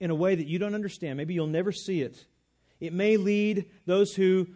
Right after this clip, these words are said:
attack us to redemption. But most of all, I know this. It may or may not lead them to redemption.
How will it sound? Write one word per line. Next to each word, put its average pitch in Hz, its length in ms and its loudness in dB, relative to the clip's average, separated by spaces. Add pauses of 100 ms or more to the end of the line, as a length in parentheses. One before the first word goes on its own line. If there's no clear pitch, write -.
(100)
attack 214 480 0
us 143 280 -4
to 165 140 -6
redemption. 147 640 -6 (720)
But 175 140 0
most 285 240 2
of 196 100 -2
all, 190 160 4
I 180 40 2
know 196 160 2
this. 165 400 -2 (480)
It 226 160 0
may 269 180 4
or 269 80 2
may 262 160 0
not 233 220 0
lead 196 220 2
them 202 180 2
to 165 260 -2
redemption. 151 640 -4